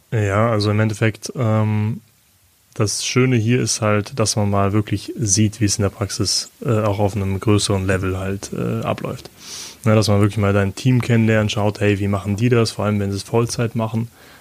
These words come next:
Also bei mir war das ja dann immer so ein paar Stunden pro Tag nebenbei, weil das ja auch nicht die Hauptleadquelle wa-, war. Ähm, um einfach mal zu sehen, wie wirklich du deine Mitarbeiter in diese verschiedenen Rollen und Positionen, äh, einschulst,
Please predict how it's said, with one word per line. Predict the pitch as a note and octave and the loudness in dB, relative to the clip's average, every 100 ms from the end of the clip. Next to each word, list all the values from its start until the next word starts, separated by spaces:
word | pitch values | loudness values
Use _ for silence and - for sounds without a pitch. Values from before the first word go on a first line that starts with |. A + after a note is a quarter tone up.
| - | -4
Also | G#2+ G2 | 0 2
bei | G2 | 2
mir | G2+ G2+ | 4 4
war | G2 | 2
das | G2 - | 0 0
ja | |
dann | G2+ G2 | 0 0
immer | G#2 G2+ | 0 0
so | G2 | 0
ein | G2 F#2+ | -2 -2
paar | G#2 G2 | -2 0
Stunden | A2 G#2 | 0 -2
pro | - G2 | -2 -2
Tag | G#2+ G2+ | 0 0
nebenbei, | G2+ G2 F#2+ G#2+ A#2+ | 0 -2 0 2 2
weil | G2+ | 0
das | F#2+ - | -4 -4
ja | G#2 | -4
auch | |
nicht | G2+ - | -4 -2
die | |
Hauptleadquelle | G#2+ - A#2+ - A#2 A#2 | -2 -2 -4 -2 -2 0
wa-, | A2+ A#2+ - | 2 0 0
war. | A2+ A#2+ A#2 - - - - - _ | 2 2 0 -10 -14 -12 -14 -20 _
Ähm, | A#2 G2+ G2 G#2 | -2 0 0 0
um | A2+ | 0
einfach | B2+ | 2
mal | C3 | 2
zu | A#2 G#2+ | 2 2
sehen, | B2 A#2 | 2 2
wie | G#2 | 0
wirklich | A2+ - - _ | -2 -4 -10 _
du | A#2 A#2+ | 0 2
deine | A2 G#2+ | 4 4
Mitarbeiter | A2+ A#2 G#2 A2 G#2+ A2 G#2+ G#2+ | 2 2 2 2 2 2 2 0
in | A#2 | -2
diese | G#2 G2 | -4 -4
verschiedenen | G#2 A2+ A2 G#2+ G#2 - | -6 -2 0 0 -4 -4
Rollen | A2 G2+ A2+ A2+ | 0 2 4 2
und | G#2 | 0
Positionen, | A2+ G#2 G2+ - G#2+ A2 G#2+ A2 | 0 0 -2 -4 0 0 0 -2
äh, | B2+ A2 - | -6 -6 -4
einschulst, | A2+ B2 B2 - B2+ B2+ B2 - | 0 2 0 0 0 0 -2 -10